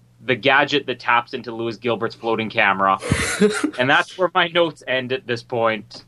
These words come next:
Um, and I can't make any sense out of anything that's going on, especially with the elf, Santa's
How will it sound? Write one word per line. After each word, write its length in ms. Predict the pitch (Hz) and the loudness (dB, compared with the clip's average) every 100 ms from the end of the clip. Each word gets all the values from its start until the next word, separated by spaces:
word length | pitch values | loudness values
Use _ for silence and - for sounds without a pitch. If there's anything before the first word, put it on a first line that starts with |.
| - | -2
Um, 460 | 113 110 110 107 - | 2 4 2 0 -8
and 160 | 117 123 | -6 0
I 140 | 123 | 0
can't 260 | - 147 135 | 2 -2 0
make 200 | 131 123 | 0 0
any 180 | 117 117 | 0 -2
sense 440 | - 110 101 - | -2 -2 -2 -4
out 180 | 120 110 | 0 2
of 100 | 107 | 2
anything 280 | 123 113 113 | 0 -2 -6
that's 120 | 101 | -2
going 180 | 110 104 | 0 2
on, 200 | 104 127 | 0 -2
especially 600 | - - 151 - 143 131 | -4 0 0 0 -2 -2
with 240 | 110 120 - 113 | -2 -4 -6 -12
the 180 | 117 123 _ | -10 -10 _
elf, 520 | 139 131 117 - - _ _ _ _ - | 0 0 -2 -10 -20 _ _ _ _ -20
Santa's 600 | - 147 156 151 170 | -2 2 2 2 0